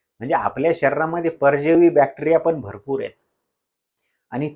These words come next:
त्यांचं प्रमाण जास्त आहे आपल्या स्वतःच्या शरीराच्या पेशींपेक्षा. बघा कसं आहे,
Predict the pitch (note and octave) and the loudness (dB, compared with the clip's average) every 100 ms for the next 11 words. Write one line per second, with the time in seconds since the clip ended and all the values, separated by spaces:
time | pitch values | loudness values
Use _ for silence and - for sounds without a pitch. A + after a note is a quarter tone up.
0 | - D3 E3 E3+ D3+ D3 F#3 F#3+ A3+ F#3 | 4 4 4 4 4 6 6 6 2 -2
1 | - - G3 - - C4+ F3 C#3 C#3+ E3+ | 6 6 6 6 10 12 12 10 8 2
2 | - E3 E3 D3+ D3 C#3 B2+ C3+ C#3 C#3+ | 2 0 0 0 0 0 2 0 0 -4
3 | C3+ C#3 C3+ B2 - - - _ _ _ | -6 -8 -10 -12 -14 -20 -20 _ _ _
4 | _ _ _ G2+ A2 D3 C#3+ C3+ C3 - | _ _ _ -6 -2 -2 -2 -6 -8 -12